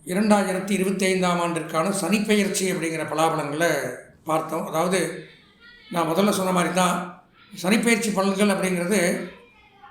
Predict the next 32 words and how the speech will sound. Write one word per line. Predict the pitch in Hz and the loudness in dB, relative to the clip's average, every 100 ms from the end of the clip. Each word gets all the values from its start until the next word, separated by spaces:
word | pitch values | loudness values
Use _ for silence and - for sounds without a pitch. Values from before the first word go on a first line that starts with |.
| - | -6
அஹ், | 175 175 | -2 -2
சனி | 175 214 | 0 2
பகவான் | 214 214 214 | 2 2 2
அப்படிங்கிறவர் | 202 185 190 185 202 | 0 0 0 0 2
நன்மையும் | 208 180 202 208 208 | 0 2 2 2 2
தருவார், | 202 185 190 208 202 | 0 2 2 2 2
தீமையும் | 196 196 196 190 | 0 0 0 -2
தருவார். | 180 175 202 202 | -2 2 4 2
நன்மை | 180 196 202 | 2 2 2
தரக்கூடிய | 196 190 196 185 185 180 165 170 - - _ _ - | 2 0 0 -2 2 2 2 -2 -8 -16 _ _ -2
ராசிகள் | - 202 180 202 | 4 4 4 2
மூணுக்கு | 190 202 208 185 | 2 4 2 2
மட்டும்தான் | 180 190 196 | 0 2 2
எப்போவுமே | 190 196 180 | 2 0 2
நன்மை | 180 170 180 | 0 0 0
தருவார். | 175 165 160 160 - - | 0 -2 0 -2 -4 -12
தெள்ள | 160 170 | -6 -4
தெளிவா | 170 170 180 | -2 0 0
சொன்னோம்னா, | 175 160 156 170 226 - - - - - - - - | 0 -4 -2 0 0 -2 -10 -18 -20 -20 -20 -14 0
மூன்றாம் | 196 208 208 185 | 4 6 4 2
இடம், | 190 247 - | 0 -2 -2
ஆறாம் | 170 190 190 | 0 2 2
இடம், | 185 196 | 0 -2
பதினோராம் | 175 185 185 180 170 | -2 0 2 2 0
இடத்துக்கு | 165 160 | -2 -4
வரும்பொழுது, | 151 160 156 185 | -4 -4 -2 -4
இந்த | 190 | -2
மூன்று | 165 202 196 | 0 2 2
ராசிகளுக்கு | 180 185 175 175 156 | 2 0 0 -2 -4
மட்டும்தான் | 147 151 185 226 - - _ _ | -6 -2 -2 -2 -6 -16 _ _
நன்மையை | 156 185 190 160 | -4 0 0 0
செய்கிறார். | 147 170 165 190 - - | -2 0 0 0 -4 -12